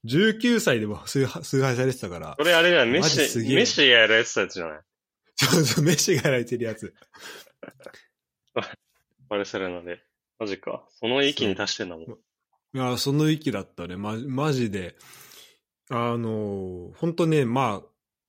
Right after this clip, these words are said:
Speaker 1: その時思ったけど、やっぱた-、あの、楽しかったね、バルセロナの試合。
Speaker 2: ええ。
Speaker 1: うん。
Speaker 2: いや、確かで、そこでさ、ちょっと一歳差でさ、一歳差、二歳差、一歳、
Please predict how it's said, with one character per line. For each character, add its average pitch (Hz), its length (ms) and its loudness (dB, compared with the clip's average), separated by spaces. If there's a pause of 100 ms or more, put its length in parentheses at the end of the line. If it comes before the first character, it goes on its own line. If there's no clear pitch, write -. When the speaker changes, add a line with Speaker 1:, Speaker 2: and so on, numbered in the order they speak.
(160)
Speaker 1:
そ - 160 -6
の 151 80 0
時 147 140 0
思 113 120 -2
っ - 20 -10
た - 140 -12
け 90 80 -8
ど、 82 200 -12
や 123 120 -14
っ - 20 -20
ぱ - 120 -14
た-、 - 240 -12
あ 127 120 -6
の、 113 60 -8
楽 151 220 -2
し - 80 -6
か 107 80 -8
っ - 20 -12
た - 160 -18
ね、 85 60 -12
バ 85 140 -14
ル 90 100 -12
セ - 120 -16
ロ 85 100 -16
ナ 85 120 -16
の 82 80 -18
試 - 200 -14
合。 87 40 -14 (640)
Speaker 2:
え - 0 -
え。 90 640 -2 (560)
Speaker 1:
う 95 40 -18
ん。 82 380 -16
Speaker 2:
い 101 40 -4
や、 92 100 -4
確 - 220 -6
か - 80 -4
で、 98 120 0
そ - 160 -4
こ 185 160 -2
で 233 100 2
さ、 226 220 2
ち - 100 -2
ょ - 20 -4
っ - 100 -10
と 147 100 2
一 120 140 4
歳 165 320 2
差 170 160 0
で 160 140 2
さ、 127 440 2 (260)
一 - 80 -20 (120)
歳 208 140 -6
差、 - 120 -8
二 113 140 -4
歳 143 200 -2
差、 - 140 -6
一 135 140 -12
歳、 147 240 -6